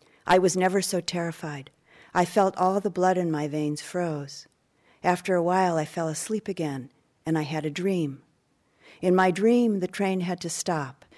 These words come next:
and the policeman asked everybody to step down from the train. I refused, saying again and again that I'm not allowed to tread on German soil. Finally,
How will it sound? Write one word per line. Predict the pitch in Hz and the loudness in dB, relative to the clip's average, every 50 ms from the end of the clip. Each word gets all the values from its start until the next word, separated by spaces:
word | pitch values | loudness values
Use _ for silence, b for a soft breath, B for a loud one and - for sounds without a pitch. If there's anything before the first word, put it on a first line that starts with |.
| B B B | B B B
and | 170 170 | 2 2
the | 165 165 | 2 2
policeman | - - 185 202 208 - - - 185 185 | 0 -2 -2 -2 -2 -2 -4 -4 -4 -2
asked | 180 180 170 - - | -2 -2 -4 -4 -6
everybody | 175 170 185 175 175 170 165 160 156 | -4 -4 -2 -2 -2 -2 -2 -2 -4
to | 170 160 | -6 -8
step | - - - 180 170 165 - | -8 -6 -4 -4 -4 -4 -2
down | - 160 151 147 151 147 | -2 -2 0 0 -2 -4
from | - 160 160 | -4 -6 -4
the | 156 156 | -4 -4
train. | 156 - - 196 190 190 170 151 135 131 143 - _ _ _ _ _ b b b b b b b | -4 -6 -8 -6 -6 -4 -4 -6 -6 -8 -12 -16 _ _ _ _ _ b b b b b b b
I | b - | b 0
refused, | 175 175 185 185 185 - - 233 247 226 196 160 143 143 - - - B B B B B | 4 4 4 2 2 -2 -2 2 2 2 2 2 -2 -4 -8 -14 -18 B B B B B
saying | - - 196 185 180 175 - | -4 -2 0 2 2 0 0
again | 180 160 190 190 190 196 | -2 -2 -2 -2 0 0
and | 196 190 | -2 -2
again | 190 185 185 175 170 160 151 143 143 b b b b b b _ - | -4 -4 -4 -4 -2 -4 -4 -6 -8 b b b b b b _ -4
that | 165 160 | -2 0
I'm | 165 165 | 0 0
not | 165 160 160 165 | 2 0 0 0
allowed | 175 175 180 170 165 160 - | 0 0 0 -2 -2 -4 -6
to | - 156 | -12 -12
tread | - - - 160 151 143 147 | -10 -6 -6 -6 -4 -4 -4
on | 147 151 | -6 -6
German | 147 - 160 156 151 147 147 | -4 -4 -4 -2 -2 -2 -4
soil. | 139 - - 175 180 180 165 156 139 139 - _ _ _ _ B B B B B B | -6 -6 -6 -6 -4 -4 -4 -6 -8 -10 -14 _ _ _ _ B B B B B B
Finally, | B - 208 196 202 208 208 208 220 220 214 220 220 b | B -2 2 4 4 4 4 4 4 2 2 0 -4 b